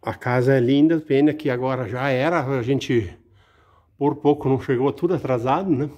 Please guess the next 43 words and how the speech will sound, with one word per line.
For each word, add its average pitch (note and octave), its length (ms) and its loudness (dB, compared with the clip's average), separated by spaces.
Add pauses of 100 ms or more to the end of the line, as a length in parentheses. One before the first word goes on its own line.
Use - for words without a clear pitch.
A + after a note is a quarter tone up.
(1000)
Deu C3 140 -2
uma C3+ 160 4
semana C3+ 400 2
de B2 100 0
chuva C#3+ 420 0
aí, D3 240 4
eu B2 140 2
acho B2 180 -6
que - 80 -10
por A#2+ 200 -8
isso B2+ 180 -10
que A#2+ 240 -2 (160)
não A2+ 320 2
demoliram A#2 520 2
ainda A#2+ 200 -2
toda. E3 400 -6 (640)
E C#3 40 -2
o C3+ 40 0
próximo D3 400 2
passo D#3 340 -2
é E3 40 -2
tirar D3 280 0
o E3 60 0
telhado D3+ 480 2
e E3+ 40 -2
foi F#3 200 0
tudo. C#3 400 -8 (580)
Aí G#2 120 -10
não B2+ 120 -4
sobra C3+ 300 0
mais C#3+ 160 2
nada. A2+ 240 -2 (580)
Eles A#2 100 -8
vão A#2+ 80 -2
tirar C3 260 2
essas C3 220 -2
madeiras A#2 380 -4
aqui A#2 100 -16
de A2+ 120 -12
dentro A#2 300 -6
primeiro, C3 380 0
provavelmente, B2 540 -4
ó. G#2 100 -14